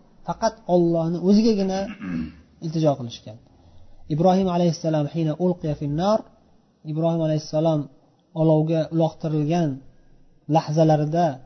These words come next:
shu duoni o'qiganlar va Muhammad sallallohu alayhi vasallam ham kofirlar bostirib kelayotganligi xabar aytilganda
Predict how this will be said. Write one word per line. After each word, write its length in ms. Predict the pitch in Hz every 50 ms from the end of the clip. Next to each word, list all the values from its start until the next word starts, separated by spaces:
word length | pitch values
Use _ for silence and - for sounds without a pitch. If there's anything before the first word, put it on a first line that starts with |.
| - - - - - - -
shu 100 | - - 170
duoni 280 | 160 160 156 151 147 143
o'qiganlar 540 | 143 - 156 160 180 185 190 196 208 214 214 - - - _ - 170 156 135 - - _ _ _ _ _ _ _ _ -
va 100 | 151 151
Muhammad 440 | 151 160 143 147 175 190 202 208 202
sallallohu 440 | 208 - 190 175 175 175 175 170 170
alayhi 180 | 170 170 165 160
vasallam 440 | 156 - - 160 151 156 170 185 180
ham 260 | 180 175 175 190 196 196 202 - - - - 143 - - _ _ _ _ _ _ _ _ _ _ _ _ _ _ _ -
kofirlar 500 | - 175 170 165 165 170 165 175 175 165
bostirib 420 | 151 156 160 156 - - 175 165 -
kelayotganligi 720 | - 165 165 165 160 - - 160 160 160 156 156 165 190
xabar 340 | 180 - 170 156 156 156 147
aytilganda 640 | 151 147 156 151 - 147 143 139 135 131 135 151 175